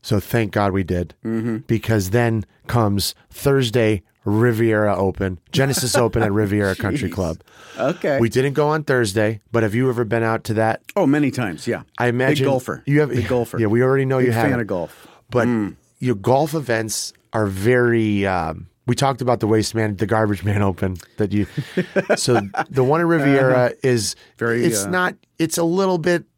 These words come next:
Speaker 1: it gets a little bit more exciting than some of your other ones.
Speaker 2: Oh, yeah?
Speaker 1: But it's, it's certainly not the Masters where you feel, you know, this unbelievable culture and, you know, and, and history.
Speaker 2: Mm-hmm.
Speaker 1: But, so people do cheer a little bit, and Tiger,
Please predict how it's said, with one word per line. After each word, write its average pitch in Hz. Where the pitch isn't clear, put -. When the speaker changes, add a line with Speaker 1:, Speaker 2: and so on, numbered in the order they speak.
Speaker 1:
it 135
gets 151
a 139
little 156
bit 151
more 147
exciting 139
than 135
some 139
of 131
your 139
other 139
ones. 139
Speaker 2:
Oh, 98
yeah? 101
Speaker 1:
But 131
it's, -
it's 131
certainly 139
not 127
the 117
Masters 113
where 113
you 107
feel, 104
you 110
know, 104
this 98
unbelievable 117
culture 107
and, 98
you 98
know, 78
and, 95
and 85
history. 113
Speaker 2:
Mm-hmm. 98
Speaker 1:
But, 123
so -
people 165
do 135
cheer 127
a 120
little 110
bit, 98
and 120
Tiger, 131